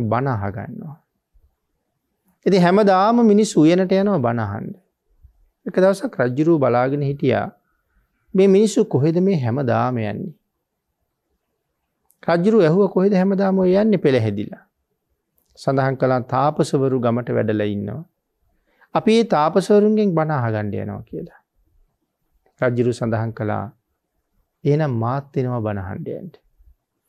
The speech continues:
මිනිස්සු ගොඩාක් සතුටු වුණා. මේ අධාර්මිෂ්ඨ රජුරු බණක් අහලා හරි ජීවිතේ නිවැරදි කරගන්නවා නම් කොච්චර හොඳද?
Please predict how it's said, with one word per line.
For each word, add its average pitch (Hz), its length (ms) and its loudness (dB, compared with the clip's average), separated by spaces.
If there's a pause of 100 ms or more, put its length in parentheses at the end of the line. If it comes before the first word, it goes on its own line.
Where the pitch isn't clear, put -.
(360)
මිනිස්සු 131 340 0
ගොඩාක් 127 520 -2
සතුටු 120 400 -8
වුණා. 110 340 -10 (800)
මේ 135 160 2
අධාර්මිෂ්ඨ 139 920 0
රජුරු 120 680 -4 (1200)
බණක් 156 460 2 (120)
අහලා 147 320 0
හරි 131 280 -2
ජීවිතේ 127 560 -2
නිවැරදි 120 460 -2
කරගන්නවා 117 540 -4
නම් 117 180 -6
කොච්චර 123 420 -10
හොඳද? 127 360 -4